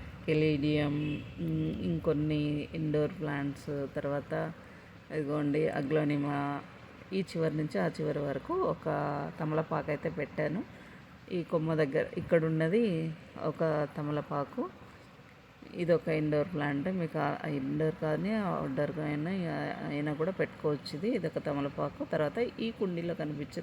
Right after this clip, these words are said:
త-, ఇది మనీ ప్లాంట్ ఉంటుంది కదా, ఇవన్నీ తీగలు మల్లె చెట్టుకు ఆధారంగా ఎందుకు పెడుతున్నానంటే, కొంచెం బలంగా ఉన్న తర్వాత అప్పుడు దేనికి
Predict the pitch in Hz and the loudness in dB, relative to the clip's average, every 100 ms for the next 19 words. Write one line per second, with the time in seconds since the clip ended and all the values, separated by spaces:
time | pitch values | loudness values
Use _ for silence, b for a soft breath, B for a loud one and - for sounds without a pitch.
0 | - 156 156 151 151 - B B B 170 | -2 0 2 0 -2 -6 B B B -4
1 | 165 160 160 160 170 175 165 151 156 143 | 0 2 2 2 2 0 0 0 0 0
2 | 147 147 160 240 - 208 190 185 196 233 | 0 2 2 0 -2 0 2 2 4 4
3 | 277 - 208 202 208 180 214 226 240 B | 2 2 0 2 2 4 2 2 -2 B
4 | B B - 175 185 190 208 208 202 196 | B B -4 2 2 4 2 2 0 2
5 | 175 165 190 185 180 170 165 180 185 170 | 2 4 4 4 2 2 2 2 0 0
6 | - 170 165 165 170 320 - 233 233 233 | 0 0 0 -2 -2 -4 0 2 4 2
7 | 254 185 175 180 185 190 190 170 170 165 | 0 2 2 2 0 0 0 0 0 -2
8 | 170 160 160 151 370 370 190 190 196 - | -2 0 -2 -2 -2 -2 -2 -2 -4 -2
9 | 170 180 185 180 - | 2 2 2 -2 -6